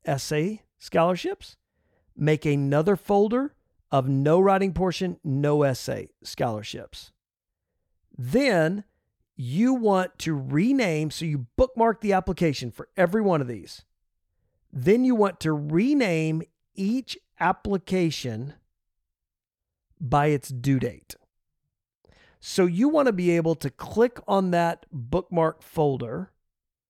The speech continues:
and you want them to be in order of due date. Now, going back to when I was in high school, every weekend I would pull out my little file folder, and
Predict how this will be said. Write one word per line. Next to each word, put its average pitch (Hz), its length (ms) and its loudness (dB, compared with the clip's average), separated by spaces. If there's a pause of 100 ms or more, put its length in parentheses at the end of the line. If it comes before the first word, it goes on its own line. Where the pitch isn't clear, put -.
(600)
and 160 160 2
you 196 160 2
want 254 380 -2
them 175 360 2
to 160 120 -10
be 156 220 -2
in 151 100 0 (160)
order 196 480 4
of 143 260 -4
due 160 200 2
date. 123 340 -6 (400)
Now, 156 300 0 (320)
going 185 320 2
back 170 380 2
to 165 100 -2
when 170 100 2
I 196 160 4
was 175 140 0
in 143 80 2
high 131 160 2
school, 131 480 -6 (420)
every 170 380 2
weekend 156 640 0 (480)
I 151 140 2
would 147 260 -2
pull 180 240 2
out 190 340 2
my 156 120 2
little 160 440 0 (360)
file 170 420 0
folder, 123 540 -4 (840)
and 143 240 -2